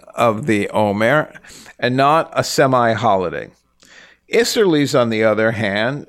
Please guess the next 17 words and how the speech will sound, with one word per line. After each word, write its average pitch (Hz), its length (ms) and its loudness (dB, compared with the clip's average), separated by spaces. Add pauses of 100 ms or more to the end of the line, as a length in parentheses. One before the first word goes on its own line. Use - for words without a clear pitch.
states 151 560 -2
the 139 100 -2
more 131 200 2
familiar 156 560 2
tradition 101 640 -4 (460)
that 135 180 -2
the 156 100 -2
thirty-three 175 880 -2
day 127 300 2
of 117 120 -2
the 113 120 -4
Omer 123 680 2
marks 131 400 0
a 113 80 -2
suspension 147 1120 -2
or 113 160 -4
cessation 110 960 -2